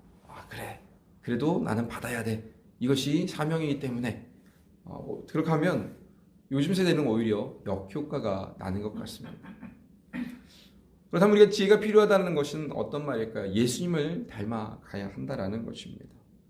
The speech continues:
예수님의 모습을 기억하면서 예수님께서 천국 복음을 전할 때의 모습, 그분이 어떻게 하셨는지를 바로 알면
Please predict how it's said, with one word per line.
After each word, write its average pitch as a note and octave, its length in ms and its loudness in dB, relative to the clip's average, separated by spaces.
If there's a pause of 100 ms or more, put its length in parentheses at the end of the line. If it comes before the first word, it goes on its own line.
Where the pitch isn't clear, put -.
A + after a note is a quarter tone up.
예수님의 A#2 380 0
모습을 A#2+ 320 0
기억하면서 A#2 960 -2 (280)
예수님께서 D3 1000 -2 (180)
천국 F3 320 -6
복음을 B2+ 720 -4
전할 A2+ 400 -4
때의 G#2+ 200 -4
모습, F#2+ 440 -6 (480)
그분이 C3 220 0
어떻게 D#3+ 360 4
하셨는지를 C#3+ 920 -2
바로 A2 300 -2
알면 G#2 600 -2